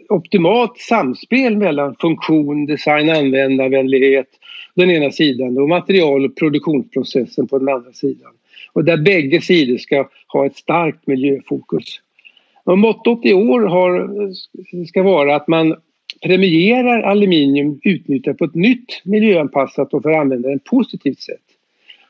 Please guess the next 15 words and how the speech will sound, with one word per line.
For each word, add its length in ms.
Och 140
vi 80
ser 180
gärna 560
förslag 440
på 100
nya 340
användningsområden 960
och 160
nya 320
kombinationer 920
av 60
teknik 580
och 80
material. 560